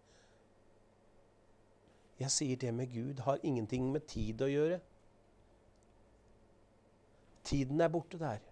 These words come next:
for Gud er evig, og vi er også kalt til evigheten. Halleluja! Hvilken nåde! Jesus, jeg løfter opp mine søsken. La de virkelig få oppleve, Jesus, at din kjærlighet i denne stund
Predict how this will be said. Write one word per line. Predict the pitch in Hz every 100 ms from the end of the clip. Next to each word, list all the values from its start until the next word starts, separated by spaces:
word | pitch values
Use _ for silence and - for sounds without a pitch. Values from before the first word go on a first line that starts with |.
| - - - - -
for | -
Gud | 110 123 143 -
er | 135 143
evig, | - 143 107 135 143 - - -
og | 127
vi | 113 113
er | 147
også | 127 -
kalt | 131 - 117 -
til | 131 123
evigheten. | 101 101 104 104 120 139 - - - - - - - -
Halleluja! | 98 98 101 95 101 107 92 92 107 156 - - - - - - - - - -
Hvilken | 127 139 - 131
nåde! | 120 107 90 90 - - - - - - - 120
Jesus, | 156 160 - 147 -
jeg | 143 143
løfter | 135 - 123 117
opp | -
mine | 107 107 104
søsken. | 107 - - - - - - - -
La | 147 170
de | 196
virkelig | 196 170 107 123 135
få | 170 156
oppleve, | 117 - 113 120 131
Jesus, | 120 113 - 135 127
at | 120 -
din | 127 139
kjærlighet | - 156 110 92 101 104 117 - - - - -
i | 190
denne | 165 180 127 131
stund | 127 117 110 110